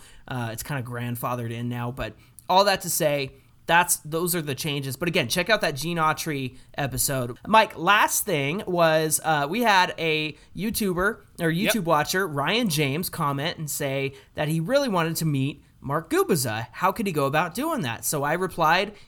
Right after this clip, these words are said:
Speaker 1: in the comments, I said, "Hey, the best thing you can do is tweet at him,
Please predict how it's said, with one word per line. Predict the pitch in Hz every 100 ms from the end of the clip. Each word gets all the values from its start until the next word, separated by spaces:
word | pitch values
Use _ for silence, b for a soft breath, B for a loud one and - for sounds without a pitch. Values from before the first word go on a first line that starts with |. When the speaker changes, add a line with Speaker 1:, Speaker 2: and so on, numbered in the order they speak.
| -
Speaker 1:
in | 147
the | 131
comments, | - 202 220 214 208
I | 143
said, | 139 - 147 139 B B B
"Hey, | - 220 120 - -
the | - 135
best | 147 196 208
thing | 247
you | 214 202
can | 180
do | 135 214 302 339 b b -
is | 113
tweet | - - 220 247
at | 233 240
him, | 247